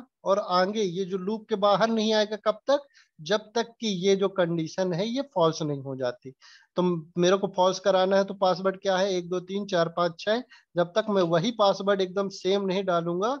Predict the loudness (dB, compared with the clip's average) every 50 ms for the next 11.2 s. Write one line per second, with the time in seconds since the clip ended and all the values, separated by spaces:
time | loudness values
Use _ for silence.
0 | -8 _ _ _ _ _ -6 -2 0 0 0 0 0 -2 -2 0 0 -2 -2 0
1 | 0 0 -2 -2 -4 -6 -6 -8 -10 -8 -2 0 0 2 2 2 0 0 -2 _
2 | _ _ _ -8 -6 -4 -4 -4 -4 -6 -6 -6 -6 -8 -10 -14 -18 -20 _ _
3 | _ _ _ _ _ _ _ _ _ _ _ _ _ -10 -6 -4 -2 0 2 2
4 | 2 2 2 0 0 0 0 0 0 -2 -4 -6 -8 -14 -20 _ _ _ _ _
5 | _ _ _ _ -2 0 0 0 0 0 -2 2 4 4 4 4 2 0 0 0
6 | 2 2 4 4 4 4 2 2 0 -2 -2 0 0 0 0 0 -2 -2 0 0
7 | 0 -2 -2 -6 -8 -8 -8 -8 -10 -10 -10 -10 _ _ _ _ _ -6 -2 -2
8 | 0 0 0 -2 -4 -6 -6 -6 -4 -4 -4 -6 -6 -8 -12 -12 -10 -10 -12 -14
9 | _ _ _ -8 -6 -4 -4 -4 -6 -14 _ _ _ _ _ _ -2 0 0 0
10 | 0 2 2 2 2 0 0 2 2 4 4 2 2 0 0 0 0 2 2 2
11 | 2 2 0